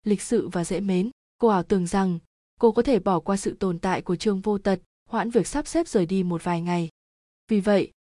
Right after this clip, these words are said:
khi gặp lại Trương Vô Tật, cô kinh hãi đến mức suýt nữa đập vỡ cái ly trong tay, vui đến độ quên mất một sự thật, mình vẫn đang sống dưới sự kiểm soát của anh. "Cô đang căng thẳng cái gì?" Trương Vô Tật tháo kính mát xuống,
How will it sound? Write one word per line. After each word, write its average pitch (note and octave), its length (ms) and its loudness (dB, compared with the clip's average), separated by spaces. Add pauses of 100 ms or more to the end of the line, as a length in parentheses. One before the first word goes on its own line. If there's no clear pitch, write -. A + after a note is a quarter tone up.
khi A#3+ 200 2
gặp G#3 180 2
lại F#3 160 2
Trương G#3 240 0
Vô A#3 160 4
Tật, G#3 220 2 (300)
cô C4 120 2
kinh B3 220 -2
hãi G#3+ 260 -2
đến G3+ 200 2
mức D4+ 140 -4
suýt D#4+ 240 -2
nữa A3 200 2
đập A#3+ 260 0
vỡ E3+ 120 2
cái F3+ 180 -2
ly G#3 240 2
trong F#3+ 200 -4
tay, F#3+ 160 0
vui G3 240 -2
đến F3+ 160 0
độ A3+ 180 4
quên F#3+ 240 -2
mất C4 200 -4
một G3 120 -2
sự - 160 -6
thật, F#3+ 200 -2 (400)
mình G#3 240 2
vẫn G#3 180 -2
đang A3+ 200 2
sống F3 260 -2
dưới F3 180 0
sự - 220 -2
kiểm D#3+ 160 -2
soát B3+ 240 -6
của E3 100 -4
anh. F#3 240 0 (600)
"Cô A3 180 8
đang G#3 160 4
căng G#3 160 2
thẳng G#3 220 2
cái E3+ 140 4
gì?" G3 240 6 (300)
Trương A#3+ 200 2
Vô A#3+ 140 6
Tật G3+ 200 4
tháo F#3 180 0
kính G3 260 0
mát D4 140 -4
xuống, G#3 380 0